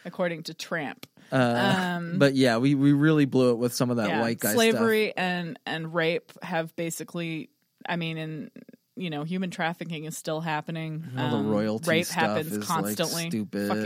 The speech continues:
Speaker 2: and
Speaker 1: constantly. So yeah, it, it,
Speaker 2: You blew
Speaker 1: white
Speaker 2: it.
Speaker 1: men have blown it and continue to blow it to this day.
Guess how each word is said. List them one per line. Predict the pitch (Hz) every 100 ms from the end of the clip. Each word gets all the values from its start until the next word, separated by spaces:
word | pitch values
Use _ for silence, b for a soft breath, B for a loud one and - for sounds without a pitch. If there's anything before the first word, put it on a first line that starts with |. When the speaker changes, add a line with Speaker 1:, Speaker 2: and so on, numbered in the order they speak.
| 95
Speaker 2:
and | 95 104
Speaker 1:
constantly. | 160 160 - 185 160 175 170 175 B B B
So | - - 180 185 180 - -
yeah, | 359 311 - -
it, | 226 226
it, | - 214 220 214 190 185 -
Speaker 2:
You | - -
blew | 247 226
Speaker 1:
white | 254
Speaker 2:
it. | 247
Speaker 1:
men | 240
have | 226
blown | 185 190 196 202
it | 196
and | - 170
continue | - 160 175 180 160
to | 156
blow | 156 151
it | 147
to | -
this | 127 131
day. | -